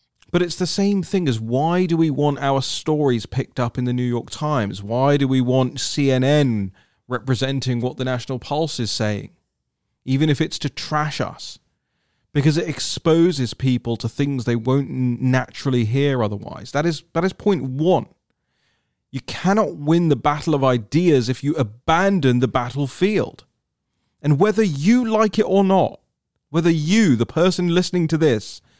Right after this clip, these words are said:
and you're on Gab and you're on Telegram, so am I. But whether you like it or not, Twitter is still the high ground in terms of the battle of political ideas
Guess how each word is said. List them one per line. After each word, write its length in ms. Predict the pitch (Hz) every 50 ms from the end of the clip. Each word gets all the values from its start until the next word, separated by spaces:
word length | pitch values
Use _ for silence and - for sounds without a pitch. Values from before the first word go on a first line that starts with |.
| _ _ _ _ _ -
and 100 | - 117
you're 180 | 120 143 151
on 120 | 160 160 143
Gab 440 | 120 - 160 165 160 147 135 120 107
and 120 | 113 117
you're 120 | 123 139
on 100 | 151 156
Telegram, 420 | 143 - - 180 180 185 156 147 143
so 340 | - - - 220 226 254 277
am 100 | 254 208
I. 300 | 180 180 196 220 233 - _ _ _ _ _ _ _ _ _ _ _ _ _ _ _ _ _ _ _ _ _ _ _ _ _ _ _ _ _ _ _ _ _ _ _ -
But 120 | 160 180
whether 180 | 170 175 160 156
you 380 | 147 139 135 147 190 226 240
like 280 | 226 226 220 208 190 -
it 60 | 190
or 160 | 175 175 170
not, 240 | 170 165 160 160 -
Twitter 320 | - - - 190 - 190 175 - - _ -
is 400 | 185 202 208 185 147 127 120 - -
still 760 | - - - - - - 190 185 175 165 147 127 127 151 - - -
the 200 | 123 139 143 139
high 560 | 135 - - - - 160 165 170 160 151 147
ground 760 | 135 123 131 123 135 143 165 175 160 123 110 107 104 107 110
in 180 | - 131 123
terms 320 | 120 - 156 147 143 135 127
of 80 | 120
the 80 | 113 135
battle 460 | 117 - - 139 139 127 - 151 139
of 100 | 123 -
political 540 | - 151 147 147 147 139 - - 135 131 120
ideas 420 | 135 131 127 127 175 185 175 160